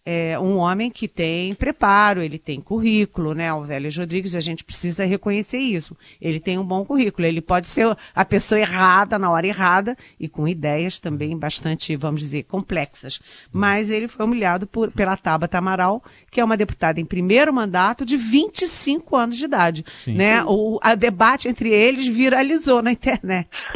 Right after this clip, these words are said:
Speaker 2: É. O, ah, Renato, deixa eu aproveitar então, só pra, no, no meio desse bololô, toda essa confusão toda, você fez uma apuração que é importante também, que a gente trazer aqui, e de que o enem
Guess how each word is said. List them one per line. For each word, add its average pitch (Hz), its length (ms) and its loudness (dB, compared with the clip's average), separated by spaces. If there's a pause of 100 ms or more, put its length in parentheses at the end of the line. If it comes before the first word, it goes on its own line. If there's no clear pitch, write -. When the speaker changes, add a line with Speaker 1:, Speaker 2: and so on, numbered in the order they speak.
(180)
Speaker 2:
É. - 340 4 (580)
O, 135 140 6 (120)
ah, 127 280 -4
Renato, 147 420 2
deixa 151 220 -6
eu - 20 -10
aproveitar 151 440 0
então, 139 260 0
só 156 200 0
pra, 147 360 2
no, 131 320 -2
no 139 260 2
meio 170 220 4
desse 202 280 2
bololô, 120 600 6
toda 143 160 -2
essa 123 180 -6
confusão 117 560 -4
toda, 139 340 2
você - 140 -8
fez 139 240 -4
uma 147 80 -2
apuração 131 480 -2
que 135 80 -8
é 135 40 -2
importante 117 600 -4
também, 107 240 -4
que 104 60 -12
a 98 100 -10
gente 104 160 -10
trazer 107 280 -6
aqui, 147 280 -6 (640)
e 113 80 -6
de 120 160 -4
que 160 420 2
o 156 220 4
enem 165 640 2